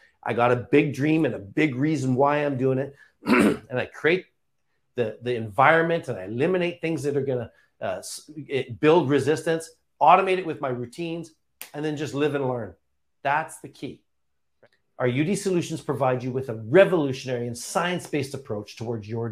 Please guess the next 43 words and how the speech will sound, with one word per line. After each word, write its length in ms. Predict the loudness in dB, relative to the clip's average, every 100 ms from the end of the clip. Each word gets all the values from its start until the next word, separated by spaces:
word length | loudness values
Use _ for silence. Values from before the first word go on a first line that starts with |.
| -6
diabetic 380 | -8 -10 -12 -12 -16
health. 160 | -20 _ _ _ _ _ _
We're 120 | 0 2
gonna 120 | 2 -2 -4
help 260 | -2 -2 -4
you 60 |
make 340 | -2 -2 -6 -8
this 200 | -8 -8
a 60 |
year 260 | -8 -6 -6
of 120 | -8
transformation. 800 | -10 -12 -12 -14 -14 -14 -16 -18 _ _ _ _ _ -2
You're 140 | 2
gonna 140 | 4 4 4
lose 220 | 2 0
weight. 260 | -4 -8 -12 _ _ _ _ 2
You're 120 | 4
gonna 140 | 6 4
reduce 380 | 2 0 2 2
your 100 | 0
A 120 | 0
one 160 | -2 -4
C. 140 | -6
You're 180 | -4 -2
gonna 240 | 0 0 -2
increase 480 | -6 -4 -2 -2 -2
your 100 | -4 -6 -2
energy 480 | 0 2 0 -4 -8 -10 -4
and 100 | -4
improve 500 | -4 -8 -2 -2 -2
your 100 | -8 -6
health 260 | -4 -4 -6
and 80 | -12 -14
performance. 580 | -16 -14 -14 -16 -20 _ _ _ _ _ _ _ _ _ _ _ _ _ _ _ -6
Just 200 | -4 0
click 180 | 0 4
the 80 |
link 180 | 4 4
below 500 | 4 6 6 6 0
to 80 | -2
check 260 | 0 2 2
out 100 |
our 100 | -4